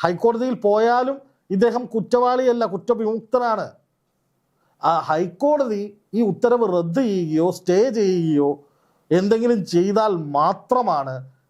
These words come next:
ദിലീപ് വീണ്ടും കുറ്റവാളി എന്ന നിലയിൽ വരികയുള്ളൂ. ഇപ്പോഴും അതിജീവിത ഈ വിഷയത്തിൽ ഒരു നിയമ നടപടിയിലേക്ക് പോയിട്ടില്ല.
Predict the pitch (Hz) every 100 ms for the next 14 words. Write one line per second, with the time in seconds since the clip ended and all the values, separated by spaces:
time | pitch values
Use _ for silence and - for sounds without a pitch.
0 | - 160 175 185 165 170 175 175 151 147
1 | 185 185 180 180 175 175 175 170 185 175
2 | 170 190 208 202 127 - _ _ _ _
3 | _ _ 147 143 220 226 185 175 185 208
4 | 208 202 202 190 196 190 196 190 185 175
5 | 175 196 190 165 175 196 214 208 202 185
6 | 180 170 185